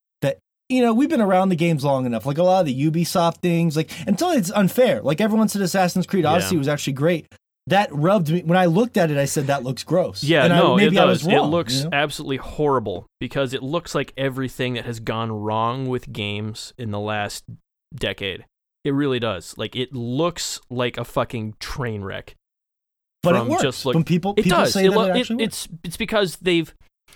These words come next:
Speaker 2: oddly enough, the polish here has saved it. Like, they've taken all these systems that have sucked and have ruined games for so long, and they've figured out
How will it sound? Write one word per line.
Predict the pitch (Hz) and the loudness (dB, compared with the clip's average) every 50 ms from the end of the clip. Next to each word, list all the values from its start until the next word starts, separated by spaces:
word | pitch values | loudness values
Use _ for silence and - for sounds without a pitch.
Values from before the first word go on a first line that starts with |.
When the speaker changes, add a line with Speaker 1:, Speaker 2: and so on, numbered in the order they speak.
| - - _ _ - | -20 -20 _ _ 0
Speaker 2:
oddly | 135 160 220 233 226 233 214 | 2 2 2 2 0 0 0
enough, | 196 185 180 196 190 - | 0 0 0 -2 -2 -4
the | - 156 | -8 -6
polish | - - 151 156 165 170 165 - - - | -4 0 0 0 0 0 -2 -4 -6 -4
here | 151 147 147 143 147 135 | -4 -2 -2 -2 -2 -4
has | 135 - - 139 135 135 | -4 -4 -4 -4 -4 -4
saved | - - 175 190 196 147 110 | -4 -4 -4 -4 -4 -6 -10
it. | 80 - - _ _ _ _ _ _ _ | -14 -16 -20 _ _ _ _ _ _ _
Like, | 143 139 135 - - | -4 -4 -4 -2 -2
they've | 147 143 139 - | -2 -2 -2 -4
taken | - - 190 190 196 190 | -4 -4 -2 -2 0 0
all | 175 180 180 | 0 0 0
these | 175 175 165 | -2 -4 -2
systems | - 175 156 - - 151 156 156 147 - | -4 -4 -4 -4 -4 -4 -4 -6 -6 -4
that | 156 143 123 120 - | -2 -2 -2 -2 -4
have | - 143 127 127 120 113 107 - - | -6 -6 -4 -4 -4 -6 -10 -14 -14
sucked | - - - - - 147 135 170 - - - - | -10 -8 -8 -4 -2 -2 -2 -2 -4 -10 -10 -8
and | 131 123 120 | -6 -4 -4
have | 117 113 110 104 101 | -4 -6 -8 -6 -6
ruined | 113 123 135 139 143 135 | -4 -4 -4 -4 -4 -4
games | 127 127 127 127 117 110 110 - | -4 -4 -4 -4 -4 -6 -8 -8
for | - 117 110 | -8 -8 -8
so | - - - 127 127 139 | -6 -4 -4 -4 -2 -2
long, | 143 143 147 135 117 110 104 - - _ _ _ _ _ | -2 -2 -2 -4 -4 -6 -8 -12 -16 _ _ _ _ _
and | - 123 131 131 | -6 -4 -2 -2
they've | 135 139 | -2 -4
figured | - - - - 147 156 170 170 147 | -6 -8 -8 -8 -4 -4 -2 0 0
out | 131 123 127 131 127 | 0 0 0 -2 -2